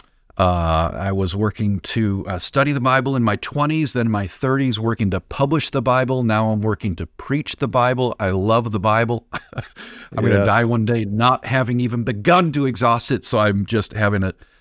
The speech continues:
Speaker 1: a ton of fun. I'm married to Stacy, twenty-one years. We have five kids, four boys and a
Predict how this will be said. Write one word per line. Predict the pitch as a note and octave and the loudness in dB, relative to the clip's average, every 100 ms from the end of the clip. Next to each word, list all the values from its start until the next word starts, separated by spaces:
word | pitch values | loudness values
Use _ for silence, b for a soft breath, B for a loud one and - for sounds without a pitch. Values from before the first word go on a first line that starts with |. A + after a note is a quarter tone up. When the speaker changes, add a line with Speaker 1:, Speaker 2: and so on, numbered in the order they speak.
| b | b
Speaker 1:
a | G#2 | -6
ton | - A#2 | -2 0
of | G#2+ | 0
fun. | - G#2 G2 | 0 0 2
I'm | |
married | A2 C3+ A2+ | 0 0 -2
to | |
Stacy, | - D3 C#3+ - C3 | -2 -2 -2 -2 -2
twenty-one | C3+ B2+ B2 | 0 0 2
years. | A#2+ B2+ C3 A#2+ | 2 2 0 0
We | G#2+ | -2
have | F2+ | 0
five | G#2+ G#2+ - | 2 2 0
kids, | - A2+ G2+ | 0 0 -2
four | - G2+ | -4 -2
boys | F2+ G2 F2+ | -2 -2 -2
and | F#2+ F2 | -2 -2
a | E2 | -6